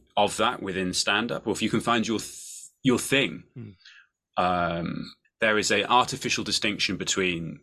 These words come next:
Speaker 1: work and play. So, uh, some things are dreadful, and we call them work,
Speaker 2: Mm.
Speaker 1: and we need to be compensated for them, right? But sometimes the things that people do for play seem identical to work,
Speaker 2: Mm.
Speaker 1: right? So for play, some people will spend lots of time fixing engines.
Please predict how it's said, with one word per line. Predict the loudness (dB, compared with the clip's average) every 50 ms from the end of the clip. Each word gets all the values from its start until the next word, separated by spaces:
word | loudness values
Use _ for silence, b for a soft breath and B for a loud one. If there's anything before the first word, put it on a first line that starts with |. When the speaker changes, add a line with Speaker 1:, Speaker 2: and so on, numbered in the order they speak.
| -4
Speaker 1:
work | 0 2 2 2 2 0 -4
and | -8 -6
play. | -4 -2 -2 -2 -4 -6 _ _ _ _ -20 -12 -6
So, | -4 -2 0 2 2 2 2 0 -2 -6 B B B B B B B B B B B _ -2
uh, | 0 2 2 2 0 0 -2 -2
some | 0 2 2 2 2
things | 0 0 -2 -2 -2 -4
are | -4
dreadful, | -2 0 0 0 0 -2 -8 -12 -12
and | -12 -14 -12 -8 -6
we | -6 -6
call | -4 -6 -4
them | -4 -4 -2
work, | 0 0 2 2 0 -2 -4 -8 -10
Speaker 2:
Mm. | -12 -12 -12 -16 -18 -20 -20 _ _ _ -18 -12 -8
Speaker 1:
and | -4 -2
we | -2 -2
need | -2 -2
to | -4
be | -6
compensated | -6 -4 -2 -2 -2 -2 -2 0 0 0 0 -2 -4 -4
for | -2 0 0 0
them, | 0 -2 -4
right? | -4 -4 -4 -4 -6 B B B B B -2
But | 0 4
sometimes | 4 4 4 4 4 2 2 2 2 0
the | -2 -2
things | 0 0 0 0 0 -2
that | -4 -4
people | -4 -4 -4 -4
do | -2 -2 0 -2 -2
for | -2 -6 -6
play | 0 2 2 2 2 2
seem | 0 -2 -2 -2 -2
identical | 0 2 2 2 2 0 -4 -8
to | -10
work, | -8 -6 -4 -4 -6 -6 -10 B B B B B B B B B
Speaker 2:
Mm. | -12 -6
Speaker 1:
right? | -4 -2 -2 -2 -2
So | 0 0 2 2 2 0 -2
for | -2 -2 -4 -4
play, | -4 -6 -4 0 2 2 4 4 2 0 -2
some | -2 -2 -2 -2
people | -2 -2 -2 -2 0
will | 0 0 0 0 0 -2
spend | -2 0 0 0 0 0 -2 -4 -6 -6 -10 _ _ -2
lots | 0 0 0 -2
of | 0
time | 2 2 2 2 0
fixing | -2 -2 -2 0 0 2 2
engines. | 2 2 2 0 -2 -4 -6 -8 -6 -6 -8 b